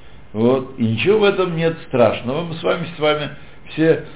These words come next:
<coughs> пользуемся электричеством, хотя, э, на которых, э, было изобретено электричество и назад,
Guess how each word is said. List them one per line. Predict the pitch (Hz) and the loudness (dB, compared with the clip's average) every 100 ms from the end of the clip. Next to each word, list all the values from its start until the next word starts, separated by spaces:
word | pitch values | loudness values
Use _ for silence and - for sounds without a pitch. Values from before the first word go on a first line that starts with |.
| - - - - | -16 -16 -10 -2
<coughs> | - - 240 - - - 123 | 2 6 6 6 4 0 4
пользуемся | 170 170 135 135 113 143 | 6 6 6 2 2 0
электричеством, | 135 139 185 - - 107 90 - - - - - - | 0 -2 -6 -8 -4 -2 -2 -8 -16 -18 -18 -18 -2
хотя, | 110 127 123 120 113 - - - - | 0 6 8 8 6 -2 -14 -10 2
э, | 113 - - - - | 4 4 -2 -16 -12
на | 107 | -6
которых, | 113 120 123 110 - - - - - - | -4 2 2 2 -2 -10 -18 -18 -18 -10
э, | 90 | -6
было | 98 120 120 | 0 2 2
изобретено | 101 107 117 123 131 120 | 2 0 -2 -2 0 2
электричество | 107 107 120 101 - 107 | 2 0 -4 -4 -6 -4
и | 104 113 | -4 -4
назад, | 110 95 95 | -6 -4 -8